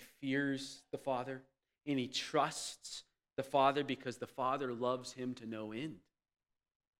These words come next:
The Father is the one who is sovereign over his life. And when he teaches that,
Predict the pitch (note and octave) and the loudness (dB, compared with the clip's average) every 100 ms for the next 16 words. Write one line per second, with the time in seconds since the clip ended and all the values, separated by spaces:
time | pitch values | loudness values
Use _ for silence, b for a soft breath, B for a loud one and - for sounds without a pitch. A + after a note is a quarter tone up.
0 | _ _ _ _ _ _ _ _ _ _ | _ _ _ _ _ _ _ _ _ _
1 | _ _ _ _ - G2 A#2 B2 C#3 D3 | _ _ _ _ -12 -8 0 2 2 0
2 | D3 - _ _ _ _ _ _ _ _ | -4 -10 _ _ _ _ _ _ _ _
3 | _ _ _ _ A2+ A2+ A2+ A2+ A2+ - | _ _ _ _ -10 -6 -4 -4 -4 -6
4 | - C#3 D#3+ D#3 D3 C3 C#3+ C3+ B2+ B2+ | -4 -2 -2 -2 -6 -6 -6 -6 -8 -10
5 | C#3+ F#3 - _ _ _ _ _ _ _ | -12 -12 -14 _ _ _ _ _ _ _
6 | _ _ _ _ _ _ _ _ _ _ | _ _ _ _ _ _ _ _ _ _
7 | _ _ _ _ _ _ _ _ _ _ | _ _ _ _ _ _ _ _ _ _
8 | - B2 C3 B2+ - C#4+ C#4+ D3 G#2 G2 | -6 -2 -2 -4 2 2 2 -2 0 0
9 | F2+ - | 0 -8